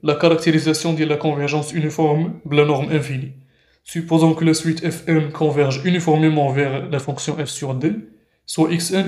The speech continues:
une suite d'éléments de D. Soit n zéro un rang à partir duquel la fonction f moins f n est bornée sur D. كاين واحد لو رون تلقى منو f moins f n est bornée.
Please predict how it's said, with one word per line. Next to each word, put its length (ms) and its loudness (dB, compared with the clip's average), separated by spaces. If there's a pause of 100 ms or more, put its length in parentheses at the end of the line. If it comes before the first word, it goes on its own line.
une 40 0
suite 300 -2
d'éléments 400 4
de 40 -4 (100)
D. 20 -16 (1200)
Soit 220 4
n 100 4
zéro 220 4 (160)
un 60 6
rang 200 2 (140)
à 20 0 (140)
partir 300 -2
duquel 400 -2 (260)
la 60 -2
fonction 380 -4 (200)
f 80 -8
moins 180 0 (100)
f 100 -16
n 100 2
est 160 0
bornée 220 2
sur 260 -6
D. 100 -6 (320)
كاين 140 4
واحد 260 2
لو 160 2
رون 200 -2
تلقى 300 -2
منو 260 -4
f 220 -4
moins 200 -6
f 140 -14
n 100 -4
est 100 -4
bornée. 320 0